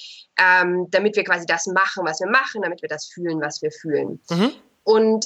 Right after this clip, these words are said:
Speaker 1: ähm, hab dann, äh, ein Doktorat angefangen in der, ähm,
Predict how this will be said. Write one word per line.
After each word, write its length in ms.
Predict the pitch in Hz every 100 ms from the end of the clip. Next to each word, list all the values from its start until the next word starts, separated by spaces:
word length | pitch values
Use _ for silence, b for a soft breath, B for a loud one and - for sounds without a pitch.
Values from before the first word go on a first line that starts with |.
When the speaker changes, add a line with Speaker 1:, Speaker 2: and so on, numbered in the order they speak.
| -
Speaker 1:
ähm, 420 | 208 202 202 208 196 -
hab 160 | 247 -
dann, 300 | 226 214 214
äh, 80 | - 190 190
ein 140 | 185
Doktorat 460 | 196 190 208 202 320
angefangen 640 | - 277 277 277 262 254 247
in 280 | 208 208
der, 400 | 196 180 175 175 175 _ 170
ähm, 400 | 170 170 170